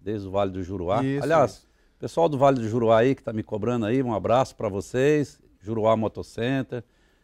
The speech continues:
Speaker 1: todos os setores lá envolvidos, nossa gerência, Edivaldo, Nazira, nossos colaboradores. Estamos aqui, sim, lembrando de vocês no programa do Rogério, porque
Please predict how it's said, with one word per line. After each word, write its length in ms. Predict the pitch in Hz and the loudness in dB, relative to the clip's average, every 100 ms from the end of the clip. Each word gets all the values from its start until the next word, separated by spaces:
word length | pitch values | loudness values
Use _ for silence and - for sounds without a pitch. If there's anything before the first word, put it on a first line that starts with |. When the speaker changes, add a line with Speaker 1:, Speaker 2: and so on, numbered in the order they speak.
| _ _ - | _ _ -8
Speaker 1:
todos 200 | 104 98 | -6 -6
os 140 | 101 | -8
setores 460 | - 92 98 104 87 | -8 -10 -4 -2 -2
lá 160 | 101 | -2
envolvidos, 680 | 98 92 76 104 139 127 127 104 _ | -4 -6 -6 -2 -2 -2 -6 -8 _
nossa 240 | 92 - 90 | -16 -12 -10
gerência, 560 | 92 87 120 135 - | -6 -4 -4 -4 -6
Edivaldo, 560 | 92 82 104 127 127 98 | -10 -6 0 2 2 0
Nazira, 640 | 90 82 87 131 139 113 | -8 -10 -4 -2 -2 -2
nossos 240 | 92 95 - | -6 -12 -14
colaboradores. 880 | - 85 82 82 78 117 135 - _ _ _ _ _ | -10 -8 -6 -8 -6 -4 -4 -6 _ _ _ _ _
Estamos 280 | - 117 117 | -10 -6 -4
aqui, 260 | 120 - 123 | -4 -4 -6
sim, 180 | - | -4
lembrando 360 | 113 110 107 113 | -4 -2 -4 -4
de 60 | 113 | -4
vocês 400 | 135 - 117 113 | -6 -4 -4 -4
no 100 | 123 | -6
programa 440 | 135 110 110 117 | -6 -4 -4 -4
do 100 | 120 | -8
Rogério, 400 | 117 95 101 104 | -8 -6 -4 -6
porque 320 | - 98 92 | -10 -12 -12